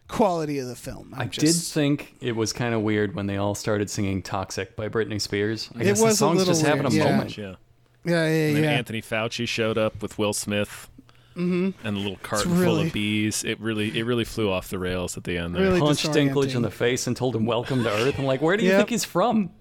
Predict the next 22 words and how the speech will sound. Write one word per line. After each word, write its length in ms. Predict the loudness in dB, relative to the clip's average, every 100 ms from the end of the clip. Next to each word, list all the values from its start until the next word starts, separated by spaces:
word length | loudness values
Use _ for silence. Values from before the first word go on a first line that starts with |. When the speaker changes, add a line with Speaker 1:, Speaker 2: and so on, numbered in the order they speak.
| -20 -10 -10 -10 -12 -4
Speaker 1:
Yeah. 160 | 2 4
Speaker 3:
You're 160 | 4
on 260 | 4 2 0
Earth. 640 | 0 0 0 -4 -8 -20 -20 _ _ -20 -16 -12 -8
Speaker 1:
<laughs> 80 | -8 -8 -4 -4 -2 -4 -4 -6 _ -8 -8 -12 -20 _ _ -14 -12 -10 -12 -18 _ 0
Um, 480 | 4 4 4 0 -10 _ -4
<laughs> 500 | -4 -6 -18 -8 2
well, 220 | 4 4
next 380 | 2 -2 -2 -4
trailer. 480 | -2 0 -2 -4 0
This 240 | 0 2
is, 180 | 0 2
uh, 260 | 2 0 -4 _ -20 -12
Hypnotic. 1000 | -2 -2 -2 -2 2 2 2 -4 -12 -20 _ _ -20 -20 _
This 180 | -8 -6
is 140 | -2 0
a 140 | 0
horror 280 | 2 2 4
movie 300 | 2 4 2
about 360 | 2 2 2 0
a 160 | -4
hypnotist. 1120 | -2 -4 -2 -2 -2 -6 -6 -6 -4 -6 -6